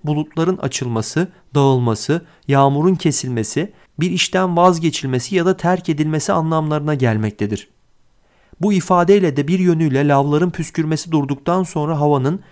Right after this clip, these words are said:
yeniden soğuması, gökteki su buharı miktarının dengelenerek yağmurun kesilmesi ve yağmur bulutlarındaki kalan su buharının da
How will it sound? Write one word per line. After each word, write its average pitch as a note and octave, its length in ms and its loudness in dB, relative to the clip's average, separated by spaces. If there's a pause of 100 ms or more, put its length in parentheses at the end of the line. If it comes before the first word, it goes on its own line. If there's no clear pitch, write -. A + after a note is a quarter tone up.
(160)
yeniden D#3+ 400 2
soğuması, B2+ 680 0 (200)
gökteki D3+ 440 -2
su F#3+ 220 0
buharı F3 240 4
miktarının D3 640 0
dengelenerek D3+ 760 2
yağmurun C#3+ 420 2
kesilmesi B2+ 760 -2 (320)
ve C#3+ 220 0 (120)
yağmur D3 440 4
bulutlarındaki E3+ 680 0
kalan E3+ 360 0
su E3+ 200 -2
buharının E3+ 440 0
da D3+ 220 0